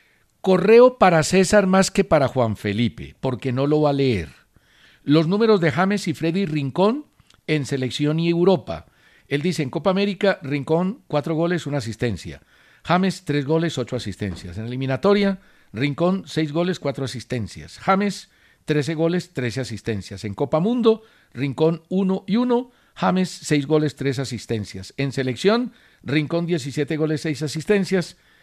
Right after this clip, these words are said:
James, en selección, veintinueve goles, veinticuatro asistencias. Mejor dicho,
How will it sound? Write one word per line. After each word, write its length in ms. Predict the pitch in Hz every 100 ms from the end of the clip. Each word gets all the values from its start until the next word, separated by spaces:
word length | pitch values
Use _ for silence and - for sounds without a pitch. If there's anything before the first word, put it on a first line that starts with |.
| _
James, 500 | - 175 175 160 -
en 140 | 143 131
selección, 480 | 123 120 - 151 147
veintinueve 420 | 139 123 117 143
goles, 360 | 139 143 139 -
veinticuatro 520 | 123 107 104 123 135
asistencias. 540 | 113 107 127 98 98
Mejor 180 | 127 196
dicho, 380 | 233 185 226